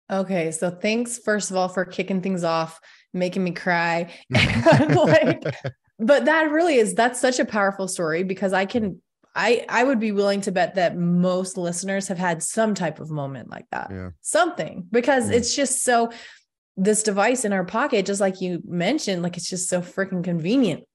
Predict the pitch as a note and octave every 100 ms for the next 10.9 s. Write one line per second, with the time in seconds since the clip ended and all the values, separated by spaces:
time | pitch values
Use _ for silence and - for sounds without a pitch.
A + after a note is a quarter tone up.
0 | _ - F#3+ G3 A#3 A3+ A#3 A#3+ - -
1 | _ _ G3+ G3+ A3+ A3+ A3 G3+ F3 A3+
2 | - A3+ G#3+ G#3 G3 - _ _ _ _
3 | _ _ G3+ G#3 F3 D#3+ F#3+ G#3 G#3 G3
4 | E3 D3+ - G#3 G#3+ A3 A#3 C4 C4+ -
5 | G3 E3+ E3+ F3 D#3+ D3+ C3+ C3+ C#3+ -
6 | - F#3+ F#3+ F3+ D#3+ E3 F3+ F3+ F#3 C#3+
7 | - F3 - G4+ A3 C#3 - _ G#2 G#2
8 | - A#3+ A#3+ - _ A#3 A#3 - - D#4
9 | F4+ F#4+ D4 B3 F#3 - - - - -
10 | _ C4 C#4 B3+ - - D4+ G4+